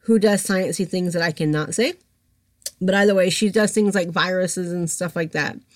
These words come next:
I should probably know them since I grew up in Atlanta and the C D C is based there, but nah. It's a science thing. Not really up my alley of knowing how to say things. But I think it's important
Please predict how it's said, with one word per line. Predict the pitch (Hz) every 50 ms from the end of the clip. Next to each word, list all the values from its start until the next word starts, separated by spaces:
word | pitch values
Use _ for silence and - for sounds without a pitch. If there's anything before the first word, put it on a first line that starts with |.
| - - - - - - - - _ _ _ _ _ _ _ _ _
I | - 175 175
should | 170 - 196
probably | - 190 180 196 208
know | 247 294 311
them | 330 339 320
since | 285 294 277
I | 302 277
grew | 269 269
up | 262 277
in | 269
Atlanta | 269 226 202 226 220 233 233
and | 226 214
the | 208
C | - - 208
D | 190 196 190
C | - - 175 170
is | 175 165
based | 170 208 208 202 202
there, | - 190 185 175
but | 170 165 - _ -
nah. | 165 170 165 147 151 165 160 - _ _ _ _ _ _ _ _ _ _ _ -
It's | 180 170 -
a | 190
science | - - 185 175 170 165 156
thing. | - 175 175 175 175 156 - _ _ _ _ _ _ _ - _ -
Not | 190 180 180 185 180 185 - -
really | - 175 170 175
up | 170 -
my | 160 170 170
alley | 151 - 160 160 170 170 151 - _ _ - - - _ _ _ _ _ _ _ _ -
of | - 175 170 170 -
knowing | - 180 165 170 165
how | 165 165
to | 170
say | 165 - 180 175 156
things. | - 139 135 123 - - - - _ _ _ _ _ _ _ -
But | 233 233 214 - - _ -
I | 170 160
think | - - 240 247 233 269
it's | 247 - -
important | 220 196 - - - 277 311 285 233 196 185 170 -